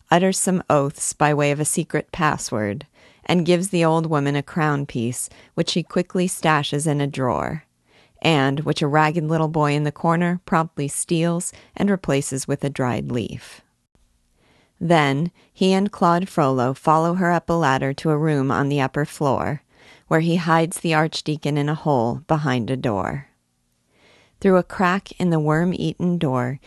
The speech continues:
he is able to see everything, and soon he sees rise through the trap door Esmeralda. He trembles, his veins swell, his eyes cloud,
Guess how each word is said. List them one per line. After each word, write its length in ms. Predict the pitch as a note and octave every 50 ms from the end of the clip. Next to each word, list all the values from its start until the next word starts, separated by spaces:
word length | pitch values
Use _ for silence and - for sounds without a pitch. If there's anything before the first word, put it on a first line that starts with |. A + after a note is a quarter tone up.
| - - -
he 180 | - - F3 F3
is 120 | E3+ F3
able 280 | D#3+ C#3+ C#3 - C#3 C#3
to 140 | - D#3 C#3+
see 380 | - - C#3 C3 C#3 C3+ - -
everything, 800 | C3 A#2+ G#2 - - D2+ - - - B2+ - - - D#3 D3+ - _ _ _ _ _ _ _ - - _ _ -
and 240 | - E3 D#3+ D3+
soon 540 | - - - D#3+ D3+ C3+ C3 B2+ C3+ D3+ - _ _ _ _
he 180 | - F3 D#3+
sees 440 | D#3 - - - D#3+ D#3 E3 D#3+ E3+
rise 480 | C#3 C#3+ D3 C#3+ D3 D3+ D#3+ E3+ - -
through 180 | - E3 D#3+
the 100 | D#3 F3
trap 380 | - - - C#3+ C#3+ D#3 - -
door 500 | - C3+ B2 B2 B2+ C3+ C3 B2 A#2+ _ _ _ _ _ _ _ _ -
Esmeralda. 960 | C3+ C3 B2+ - C3+ C3 B2+ B2+ B2+ C#3 C3+ C3+ - - - - C#3 C#3 D3 _ _ _ _ _ _ _ _ _ _ _ _ _ _ _ _
He 180 | _ - E3+ D3+
trembles, 840 | - - - D3 C#3+ C3 C3 A#2 A#2 E2 - - D#3+ - - - - _ _ _ _ _
his 240 | - - E3+ D3 D#3+
veins 500 | C#3+ D3+ D3+ C#3+ C#3+ D3 C#3+ D3+ D#3 -
swell, 600 | - - - D3+ C#3 B2 B2+ B2 B2+ B2 B2 C3 _ _ _ _ _
his 220 | - E3+ D#3 D3 -
eyes 460 | - - D#3 D3+ D3+ D3 D3+ D3 - -
cloud, 640 | - - - E3 C#3+ C3+ C3+ C3+ C3 B2 C3 -